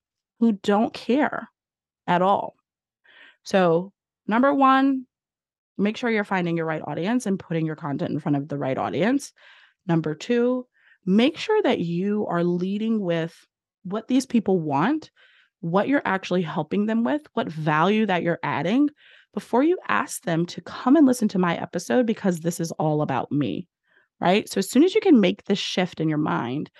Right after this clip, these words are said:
that I'm sharing this episode to be helpful, that I'm sharing this episode because this person needs this. This is not just, like,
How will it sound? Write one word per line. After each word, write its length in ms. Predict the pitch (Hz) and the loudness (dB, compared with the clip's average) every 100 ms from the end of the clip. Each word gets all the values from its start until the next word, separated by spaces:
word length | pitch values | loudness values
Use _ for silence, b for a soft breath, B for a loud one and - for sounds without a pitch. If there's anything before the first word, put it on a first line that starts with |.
| b b b | b b b
that 80 | 226 | 0
I'm 80 | 233 | 2
sharing 380 | 226 - 220 294 | 2 0 2 2
this 160 | 302 - | 0 -4
episode 340 | 170 185 175 | -8 -4 -2
to 60 | 165 | -2
be 120 | 175 | -4
helpful, 680 | 147 - 202 - - - 226 B B B | -4 -4 -4 -4 -4 -4 -6 B B B
that 80 | 220 | 0
I'm 80 | 214 | 2
sharing 400 | - 220 277 311 | 2 4 6 6
this 160 | 320 - | 4 0
episode 480 | 185 208 - 165 165 | -2 -2 0 0 0
because 640 | 180 - 185 160 165 165 _ b b _ | -4 -4 -2 -2 -2 -4 _ b b _
this 180 | - - | -4 -4
person 580 | - - 330 - 214 175 | -6 0 2 4 6 6
needs 460 | 180 202 320 - - | 6 4 4 2 -6
this. 300 | 131 - - - | -2 -2 -4 0
This 200 | 269 - | 0 2
is 200 | 320 226 | 2 4
not 380 | 214 196 214 | 4 4 0
just, 420 | 226 196 175 - - | -2 -2 -2 -4 -4
like, 420 | 175 170 165 | -2 0 -2